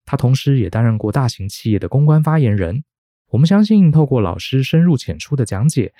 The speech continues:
还有各种实用的案例剧情，你也能轻松面对职场中的沟通情境，做出最得体的回应。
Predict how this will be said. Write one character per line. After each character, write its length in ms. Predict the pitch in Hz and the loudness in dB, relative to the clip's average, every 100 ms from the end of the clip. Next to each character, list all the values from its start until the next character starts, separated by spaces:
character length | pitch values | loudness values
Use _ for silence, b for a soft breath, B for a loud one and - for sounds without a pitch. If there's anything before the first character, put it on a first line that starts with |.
| b b | b b
还 140 | 107 | -4
有 100 | 92 | -2
各 140 | - | -2
种 160 | 95 85 | -4 -6
实 220 | - - | -10 -4
用 140 | 104 110 | -2 -2
的 60 | |
案 160 | 117 131 | -2 0
例 100 | 123 | 0
剧 160 | 156 | 0
情， 340 | 127 - 104 135 _ _ _ | -2 -2 -4 -4 _ _ _
你 140 | - 185 | 0 2
也 100 | 139 | 2
能 180 | 85 | -2
轻 180 | 92 156 | -2 0
松 200 | 165 165 | 2 4
面 280 | 160 143 113 | 4 4 2
对 220 | 113 98 | 0 -2
职 140 | 87 107 | -4 -4
场 200 | 104 85 | -4 -4
中 200 | 92 92 | -8 -6
的 180 | 85 | -6
沟 180 | 82 110 | -4 -4
通 200 | 113 123 | 0 -2
情 180 | 123 107 | -2 -2
境， 220 | 147 143 b b b | 0 0 b b b
做 160 | - 147 | -2 -2
出 120 | - | 0
最 140 | 139 147 | 0 0
得 220 | 101 110 | 0 -2
体 120 | - | -2
的 140 | 85 | -6
回 140 | 80 82 | -8 -8
应。 180 | 101 | -10